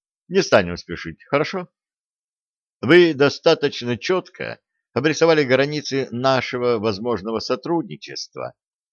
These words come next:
Мы готовы придерживаться этих рамок". Майор кивнул и пододвинул стул, уселся напротив Лохузена.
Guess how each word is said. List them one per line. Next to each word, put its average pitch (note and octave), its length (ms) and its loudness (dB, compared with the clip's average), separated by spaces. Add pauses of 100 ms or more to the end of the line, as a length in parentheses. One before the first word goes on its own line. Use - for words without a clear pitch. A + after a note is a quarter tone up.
(240)
Мы F#3+ 140 -2
готовы E3+ 420 0
придерживаться B2+ 720 0
этих A#2 280 -6
рамок". F2+ 680 -4 (1300)
Майор C#3+ 380 4
кивнул C3+ 600 -2 (400)
и C#3 160 0
пододвинул C#3+ 680 -2
стул, G2+ 640 -8 (220)
уселся C#3 480 -2
напротив A2+ 600 -4
Лохузена. C#2+ 760 -8